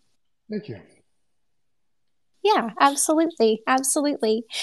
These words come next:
Speaker 2: Um, and is there anything else with the collection or that you were wanting to maybe share today that we haven't touched on? It has been a wonderful conversation, but just curious if there's anything in addition that you would like to share.
Speaker 1: Gosh, I think, I think maybe just,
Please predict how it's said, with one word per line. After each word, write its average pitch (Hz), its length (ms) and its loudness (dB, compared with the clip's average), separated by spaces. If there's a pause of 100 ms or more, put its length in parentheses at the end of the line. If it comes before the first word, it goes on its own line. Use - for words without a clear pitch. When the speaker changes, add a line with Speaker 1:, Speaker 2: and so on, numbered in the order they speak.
(280)
Speaker 2:
Um, 247 340 4
and 302 160 4
is 302 140 4
there 320 100 2
anything 392 500 -4
else 262 400 -4
with 285 160 -6
the 254 80 -6
collection 311 720 -6
or 233 220 -4
that 226 180 -8
you 254 160 0
were 262 220 2
wanting 254 300 0
to - 120 -4
maybe 233 280 0
share 226 320 0
today 262 320 2
that 226 120 0
we 226 140 -2 (100)
haven't 226 280 0
touched - 420 -2
on? 311 220 2
It 226 100 2
has 269 220 4
been 262 140 2
a 233 40 4
wonderful 233 420 2
conversation, 220 800 -2
but 220 160 -4
just - 240 2
curious 254 300 0
if 247 100 -4
there's 220 180 -4
anything 233 600 -2 (260)
in 254 100 2
addition 233 480 2
that 214 120 -6
you 226 180 -6
would 233 160 -4
like 208 220 -6
to 240 100 -8
share. - 400 -4 (1080)
Speaker 1:
Gosh, 175 360 -4
I 131 80 -6
think, 226 320 -4 (200)
I - 60 -8
think 240 180 0
maybe 226 280 0
just, - 340 -8